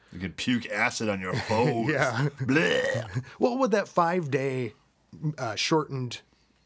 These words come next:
Speaker 1: Upgrade time,
Speaker 2: upgrade
Speaker 1: yeah.
Speaker 2: time or
Speaker 1: Yeah.
Speaker 2: whatever, that's gonna help a lot.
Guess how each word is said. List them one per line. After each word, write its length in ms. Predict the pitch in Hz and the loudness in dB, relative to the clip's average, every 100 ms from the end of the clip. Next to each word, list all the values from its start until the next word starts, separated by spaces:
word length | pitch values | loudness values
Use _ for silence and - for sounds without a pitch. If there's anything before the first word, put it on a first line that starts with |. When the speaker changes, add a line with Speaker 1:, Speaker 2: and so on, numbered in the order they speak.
| - - - - | -20 -20 -20 -4
Speaker 1:
Upgrade 380 | 110 - 95 87 | -4 -2 -4 0
time, 140 | 165 | 0
Speaker 2:
upgrade 360 | 170 147 123 107 | 2 0 0 -4
Speaker 1:
yeah. 60 | 107 | -8
Speaker 2:
time 220 | 113 113 | -6 -4
or 20 | |
Speaker 1:
Yeah. 60 | 123 | -2
Speaker 2:
whatever, 380 | 120 117 123 | -2 -2 -2
that's 220 | 127 160 - | 0 0 0
gonna 140 | 156 | -2
help 220 | 127 127 | -2 -2
a 40 | 123 | -2
lot. 420 | 135 139 113 | 0 0 -2